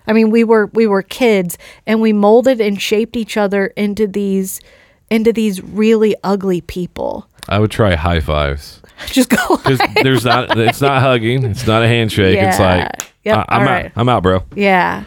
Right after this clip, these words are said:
Speaker 2: But no, it's
Speaker 1: Yeah.
Speaker 2: hard because even you know that, like, he's a great dude, and you know he's a father, father of your kids.
Speaker 1: Good
Speaker 2: So
Speaker 1: dad. Yeah,
Speaker 2: yeah, that's what I'm
Speaker 1: yeah.
Speaker 2: saying. So there's in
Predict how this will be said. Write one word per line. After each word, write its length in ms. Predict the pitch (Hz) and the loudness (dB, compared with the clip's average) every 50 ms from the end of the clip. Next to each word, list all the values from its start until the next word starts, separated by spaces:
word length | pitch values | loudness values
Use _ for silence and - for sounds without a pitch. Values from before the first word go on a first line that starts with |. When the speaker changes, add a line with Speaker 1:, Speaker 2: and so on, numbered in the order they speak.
| - - | -6 -2
Speaker 2:
But 120 | - 156 | -2 0
no, 160 | 156 185 202 175 | 2 2 2 2
it's 100 | 175 180 | 0 0
Speaker 1:
Yeah. 40 | - | 2
Speaker 2:
hard 260 | 190 220 226 220 170 | 2 4 2 2 2
because 440 | 151 143 - - 147 131 127 110 - - - | 0 -2 0 0 0 0 0 0 -4 -6 -2
even 280 | 139 156 160 151 143 | 0 2 2 2 2
you 200 | 135 135 160 175 | 0 0 0 2
know 260 | 156 147 127 123 123 120 | 2 2 2 2 2 2
that, 160 | 113 107 104 | 0 0 0
like, 240 | 92 104 101 98 95 - - - - | 0 0 -2 -2 -4 -10 -20 -16 -8
he's 200 | 107 113 110 101 | -6 -6 -4 -4
a 40 | 101 | -4
great 300 | 92 101 101 107 110 104 | -2 0 0 0 0 -2
dude, 280 | 104 92 90 92 101 - _ - _ _ _ _ _ _ _ _ _ | -2 -2 -2 -2 -4 -8 _ -20 _ _ _ _ _ _ _ _ _
and 100 | 95 98 | -2 0
you 80 | 98 98 | 0 2
know 140 | 98 98 95 | 0 0 0
he's 180 | 95 101 95 | 0 -2 -4
a 60 | 92 87 | -6 -4
father, 380 | - 101 95 98 98 95 - - - | -2 0 2 2 0 0 -2 -8 -14
father 340 | 90 - - 113 107 92 95 98 | -20 -14 -6 -2 0 0 0 -2
of 20 | 107 | -4
your 120 | 104 104 | -6 -4
kids. 280 | - 113 92 87 95 - | -2 0 0 0 2 2
Speaker 1:
Good 120 | 359 381 | 2 2
Speaker 2:
So 40 | - | 4
Speaker 1:
dad. 320 | - 349 370 370 330 247 | 2 2 4 4 4 4
Yeah, 280 | 269 330 370 359 302 285 | 4 2 2 4 4 2
Speaker 2:
yeah, 140 | 285 185 165 151 | 2 4 4 4
that's 40 | 330 | 4
what 80 | 330 | 4
I'm 80 | 311 254 | 2 2
Speaker 1:
yeah. 80 | 208 190 | 2 2
Speaker 2:
saying. 180 | 156 139 127 | 2 0 0
So 120 | 113 131 131 | 0 0 2
there's 220 | 135 143 139 117 - - - | 2 0 0 -2 -6 -14 -6
in 280 | - 113 123 113 107 | -2 -2 -2 -2 -2